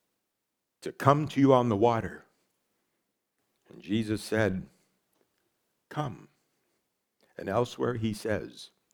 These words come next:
"Follow me." Ever seen somebody walk on water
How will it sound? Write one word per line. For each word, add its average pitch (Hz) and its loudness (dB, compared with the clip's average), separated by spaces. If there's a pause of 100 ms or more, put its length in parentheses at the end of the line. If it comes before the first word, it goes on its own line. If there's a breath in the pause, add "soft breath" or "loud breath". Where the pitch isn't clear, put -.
(580)
"Follow 78 -6
me." - -16 (2750)
Ever 110 -2
seen 127 -2
somebody 123 0
walk 117 2
on 113 2
water 127 -2